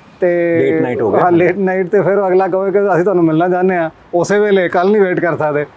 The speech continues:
Speaker 1: ਉਹ ਥੋੜ੍ਹੀ ਹੈਰਾਨੀ ਜਿਹੀ ਹੋਈ।
Speaker 2: ਹੂੰ।
Speaker 1: ਤੇ ਪਰ ਚਲੋ ਕੋਈ ਨਹੀਂ, ਉਹ ਹੈਂਡਲ ਹੋ ਗਿਆ।
Speaker 2: ਤੁਹਾਨੂੰ ਆਈਆਂ ਔਰ ਤੁਹਾਡੇ ਸਾਥੀਆਂ ਨੂੰ ਆਈਆਂ, ਜਿਸ ਤਰ੍ਹਾਂ ਕਿ ਅਮਨਦੀਪ ਬੈਂਸ ਹੋਰਾਂ ਨੇ ਵੀ ਦੱਸਿਆ।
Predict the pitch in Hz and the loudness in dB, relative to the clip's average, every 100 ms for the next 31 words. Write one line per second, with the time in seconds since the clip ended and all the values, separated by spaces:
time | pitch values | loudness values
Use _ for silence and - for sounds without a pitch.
0 | - - 196 240 196 214 190 170 175 180 | -20 -6 -2 0 0 0 0 0 0 0
1 | 156 156 180 - 139 127 95 - 180 180 | 0 0 -4 -8 -8 -6 -8 -6 -4 -2
2 | 196 196 226 247 226 196 202 208 196 190 | -2 -2 -2 -2 -2 0 0 -2 -2 -2
3 | 156 160 165 156 160 160 147 175 196 190 | -2 0 0 0 -2 -2 0 -2 -2 -4
4 | 202 185 160 156 156 139 127 147 135 113 | -6 -6 -4 -4 -4 -6 -6 -6 -4 -6
5 | 110 110 131 156 143 156 143 147 147 123 | -6 -6 -6 -6 -6 -4 -4 -4 -4 -4
6 | 131 131 151 147 151 156 127 - 135 | -6 -6 -8 -6 -6 -4 -6 -6 -8